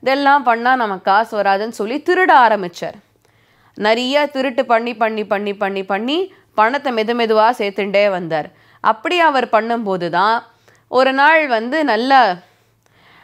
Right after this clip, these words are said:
கல்யாணமான புதுமான தம்பதிகள் வரா. அது பெருமாளும் கண்ணனும்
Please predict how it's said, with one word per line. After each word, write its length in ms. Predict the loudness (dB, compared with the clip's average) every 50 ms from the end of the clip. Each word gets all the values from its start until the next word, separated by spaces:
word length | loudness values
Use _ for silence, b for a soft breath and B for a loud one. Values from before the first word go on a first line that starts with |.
| b b b _
கல்யாணமான 800 | 2 2 2 2 2 4 4 4 4 4 2 2 0 -2 -4
புதுமான 580 | -4 _ -6 -4 -2 0 0 2 2 2 2 0
தம்பதிகள் 640 | 0 0 -2 0 0 -2 0 0 0 2 0 0 0
வரா. 300 | 0 2 2 2 0 -2 -10 _ _ _ _ _ _ _ _ _ _
அது 260 | _ -6 -4 -4 -4 -2
பெருமாளும் 760 | 0 0 0 2 4 6 6 6 6 4 2 -2 -4 -10 b b b b _
கண்ணனும் 760 | 2 2 2 2 2 2 2 4 2 0 0 -2 -4 -6 -8